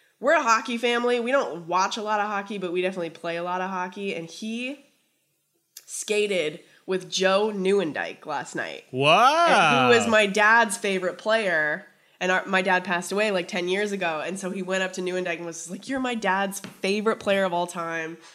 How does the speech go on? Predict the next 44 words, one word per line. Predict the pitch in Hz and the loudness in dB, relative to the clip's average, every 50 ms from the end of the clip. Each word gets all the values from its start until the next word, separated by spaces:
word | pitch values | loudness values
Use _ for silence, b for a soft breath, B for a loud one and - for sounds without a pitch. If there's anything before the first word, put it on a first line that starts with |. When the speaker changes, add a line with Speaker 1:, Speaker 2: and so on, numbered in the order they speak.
| B B | B B
Speaker 1:
and | 175 165 | -8 -6
I'm | - 175 202 202 202 | -2 -2 -2 -2 -4
skating | 196 - - 196 196 196 190 185 185 | -6 -6 -6 -4 -4 -2 -2 -2 -2
with | 180 175 180 | -2 -4 -6
you | 180 175 | -10 -10
tonight." | 170 - 170 165 156 156 147 143 | -8 -6 -4 -4 -4 -4 -4 -6
I | 147 147 98 | -6 -8 -8
think | 185 - 175 160 | -6 -6 -6 -4
it | 139 | -4
was | 139 160 170 | -6 -8 -10
a | 156 | -8
pretty | - 185 175 170 | -6 -6 -4 -4
cool | 160 - 165 160 | -6 -6 -6 -6
moment | 151 147 139 117 98 135 320 - | -4 -4 -4 -4 -6 -8 -10 -8
for | - 147 | -8 -8
him. | 160 - - - - b b b b | -8 -8 -10 -16 -20 b b b b
Speaker 2:
That's | - 156 196 208 - | 0 0 0 2 2
awesome. | 180 165 185 214 233 240 208 - - 95 95 | 2 4 6 6 6 6 4 2 -2 -4 -4
That's, | 113 139 170 170 - - - | 0 0 0 0 -2 -2 0
uh, | 156 151 143 143 139 139 135 135 135 139 - | 2 4 4 4 4 4 2 2 0 -2 -2
that, | - 156 165 185 - 151 | -2 0 0 0 2 2
that | 147 160 175 156 | 2 2 4 4
is | 165 202 233 - | 4 4 2 2
some | - - 120 110 110 | 2 0 0 0 -2
story. | 104 - - 127 113 104 | -6 -6 -6 -6 -4 -4
What | 110 120 139 135 | 0 0 0 0
did | 143 135 127 | 0 0 0
New-, | 147 143 147 160 165 | 0 0 0 -2 -2
was | 156 131 127 113 | -2 -2 -2 0
Nieuwendyk, | 120 131 127 127 123 120 117 123 120 120 117 113 - 139 | 2 2 2 2 2 2 2 2 2 2 0 -2 -2 -2
uh, | 123 117 113 113 | 0 0 0 0
moved | 120 120 120 123 135 135 131 | -2 -2 -2 -2 -2 -2 -2
by | 151 143 147 156 170 | 0 0 2 0 0
it? | 175 180 220 _ _ _ _ _ _ | -2 -4 -8 _ _ _ _ _ _
Speaker 1:
<laughs> | _ _ _ _ _ - | _ _ _ _ _ -6
I | 208 - - 277 | -6 -2 -2 -2
don't, | - - - 190 - - | 0 0 0 -2 -2 -2
I | - 156 151 | -4 -4 -4
don't | 147 139 131 | -6 -6 -6
know. | 131 135 | -8 -8
I, | 139 151 151 | -8 -8 -10
probably | 151 - - 165 151 - 127 135 151 | -10 -10 -12 -12 -12 -12 -12 -14 -14
not. | - - - - | -14 -16 -16 -10
<laughs> | - | -10